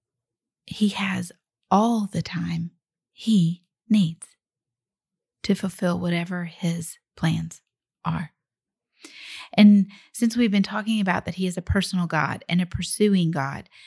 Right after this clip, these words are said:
that He is a loving God and a good God, and we've looked at all these attributes, but h-, who He is in the truth that He is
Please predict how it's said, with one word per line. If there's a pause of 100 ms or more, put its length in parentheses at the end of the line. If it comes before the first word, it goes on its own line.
(100)
that
He
is
a
loving
God
and
a
good
God,
and (300)
we've
looked
at
all
these
attributes,
but
h-, (400)
who
He
is
in (440)
the
truth
that
He
is